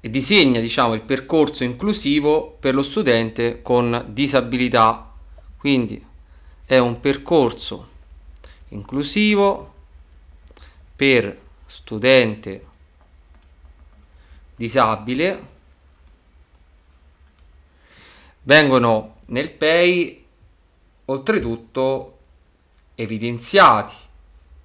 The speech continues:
gli obiettivi di collaborazione scuola-famiglia. Infine il P D P, sono tutti elementi che troverete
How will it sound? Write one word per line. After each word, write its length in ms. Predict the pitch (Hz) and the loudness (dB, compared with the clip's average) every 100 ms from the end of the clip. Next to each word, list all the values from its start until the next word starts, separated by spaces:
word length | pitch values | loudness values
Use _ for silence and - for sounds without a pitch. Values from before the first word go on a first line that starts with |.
| - - - | -20 -20 -20
gli 140 | - 127 | -8 -2
obiettivi 580 | 131 135 139 202 131 113 | -2 -2 -4 -4 -4 -2
di 80 | |
collaborazione 1080 | 117 131 139 160 220 247 - - 98 98 113 - - - | -2 0 0 0 -2 -2 -6 -8 -8 -10 -14 -20 -20 -20
scuola-famiglia. 920 | - - - 123 120 117 117 - - - - - - - - - - 123 123 120 113 113 117 117 - - - - - - - - _ - - _ _ _ - - _ - - - - - - _ | -18 -10 2 4 6 4 0 -2 -20 -20 -20 -20 -20 -20 -20 -20 -6 -2 0 -2 -2 0 0 0 -6 -20 -20 -20 -20 -20 -20 -20 _ -20 -20 _ _ _ -20 -20 _ -20 -20 -20 -20 -20 -20 _
Infine 400 | 113 117 190 151 | -10 -4 0 0
il 100 | 123 | 0
P 180 | - 131 | -2 -4
D 140 | 147 190 | -4 -8
P, 480 | - 233 247 - - - _ - _ - - _ - | 0 2 2 -2 -16 -20 _ -20 _ -20 -20 _ -20
sono 340 | - - 127 123 | -16 -6 -2 -2
tutti 260 | 180 180 | -4 -4
elementi 480 | 151 139 143 127 131 | -2 0 0 -2 -6
che 160 | 123 123 | -12 -8
troverete 720 | 127 123 135 139 120 110 | -6 -4 -4 -4 -4 -10